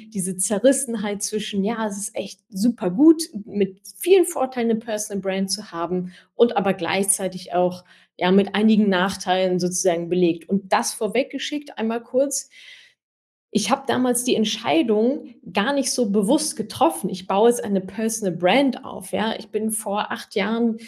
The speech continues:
äh, gestartet mit einem kleinen Blog, ja, mit, mit der Idee, na, ich könnte ja mal irgendwie ein paar Texte darüber schreiben, ein paar Bücher lesen, ein paar Texte darüber schreiben, so.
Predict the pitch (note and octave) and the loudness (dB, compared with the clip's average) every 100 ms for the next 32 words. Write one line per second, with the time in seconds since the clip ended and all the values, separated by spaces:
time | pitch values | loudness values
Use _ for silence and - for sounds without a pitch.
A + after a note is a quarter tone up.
0 | - - G3+ G3+ G3 - F3+ A#3+ A#3 A3+ | -20 -2 2 2 0 0 2 2 2 0
1 | - G#3+ G#3 A3 G#3+ G#3+ A3 C4 - - | 0 -2 -2 -4 -2 2 2 2 -4 -18
2 | - F3 G3 A3+ A3 G#3 G#3+ G#3 G#3+ G#3 | -2 2 4 6 4 4 2 4 2 2
3 | F#3+ A#3+ B3+ G#3+ G#3 - C4+ C4 G#3+ A3 | 2 4 6 4 0 0 0 0 2 2
4 | G#3+ A3+ G#3+ - G#3+ - - - G3+ F#3 | 0 -2 -2 -4 -8 -8 -8 -2 0 0
5 | F3+ E3+ - D#3+ F3 F#3+ F3+ A#3+ A3+ A3+ | -2 -4 -4 -4 -4 -6 0 2 4 2
6 | A3 A3 A#3 B3 C#4 F#3 E3 D#3+ - D3+ | 0 -2 -4 -2 0 0 0 -2 -6 -6
7 | D#3+ D#3+ E3 A3+ | -6 -4 0 2